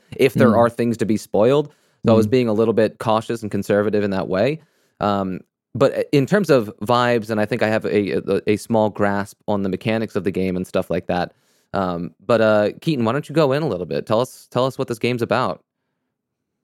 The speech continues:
Speaker 2: Yeah, so the basic premise is that, um, it kind of flips the script a bit, and you play, like, the R P G, um, game, uh, shop, shop owner,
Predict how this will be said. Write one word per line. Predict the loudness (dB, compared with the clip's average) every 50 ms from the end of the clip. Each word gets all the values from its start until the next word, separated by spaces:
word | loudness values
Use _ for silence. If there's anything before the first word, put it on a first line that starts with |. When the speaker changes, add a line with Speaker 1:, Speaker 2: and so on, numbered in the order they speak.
| _ _ _ _ _ _ -2
Speaker 2:
Yeah, | 0 0
so | 2 0 0
the | 0 2
basic | 0 0 0 0 -2 -2
premise | 0 -2 0 0 0 -2 -4 -4 -8
is | -8 -4 -4 -2 -2 -2 0
that, | 0 0 0 0 -2 -4 -4
um, | -4 -4 -2 -2 -2 -2 -2 -2 -2 -2 -4 -6 -8
it | -4
kind | -2 0 0
of | 0 0
flips | -2 -2 -2 -4
the | -8 -8
script | -4 -2 -2 -2 -2 -2
a |
bit, | 0 0 0 0 -2 -2
and | -2 0 2
you | 2 2 0
play, | -2 -6 -6 -2 0 0 2 2 2 0 0
like, | 0 0 0 -2 -2 -2
the | -2 -2 0
R | 0 -2 -2 -2
P | -2 -2 -2
G, | -2 -2 0 0 2 0 0 -2 -6 -12 -20 _ _ _ _ _ -4
um, | -2 0 0 0 0 0 0 2 2 2 2 0
game, | 0 0 0 2 2 2 2 2 2 2 2 2 0 -2
uh, | -2 -2 -2 -2 -2
shop, | -2 -2 -2 -2 -2 -2 -6 -14 _ _ _ _ -6
shop | -2 0 0 0 2 2
owner, | 2 2 2 0 -2 -4 -8